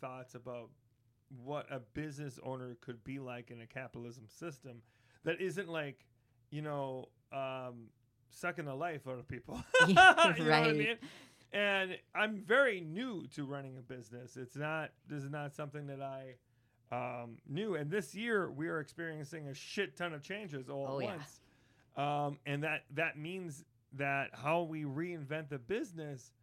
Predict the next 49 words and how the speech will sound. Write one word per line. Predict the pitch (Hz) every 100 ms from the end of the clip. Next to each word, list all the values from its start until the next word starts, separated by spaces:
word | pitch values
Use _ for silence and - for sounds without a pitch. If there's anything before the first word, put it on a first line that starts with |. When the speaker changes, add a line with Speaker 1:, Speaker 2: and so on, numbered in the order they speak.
| _ _ _ -
Speaker 1:
um, | 147 147 139
should | - 196
reflect | 175 147 - 175 160
these | 151 143 127
new | 143 143
ideas | 139 131 117 151 135
that | 127
we're | 127 127
learning | 127 135 127
in | 120
this | 120
book. | - 175
Honestly, | 240 214 143
we | 135
couldn't | - 175
have | 147 135 - - -
picked | 170 -
this | 147
a | 143
better | 147 143 135
time | - 156 143
to | 120
read | 131 123
this | 120 104
book, | 135 117 - _ - - - -
um, | 135 135 123 107
because | 120 131
so | - 151
much | 143 135
is | 131
changing | - 143 131 120 117
for | 120
the | 110
company. | - 170 151 - -
Speaker 2:
I | 139 143 -
absolutely | 120 - 131 123 120
agree | 120 127 120
with | 120 -
you. | 123 123
One | 135 151
of | 175 165
the | 156 131 120
videos | 120 123 120 120
that | -
I | 120
remember | 123 120 117 123 120 120 -
seeing | - - 123 120 120
from | 117 123
her, | 123 123 131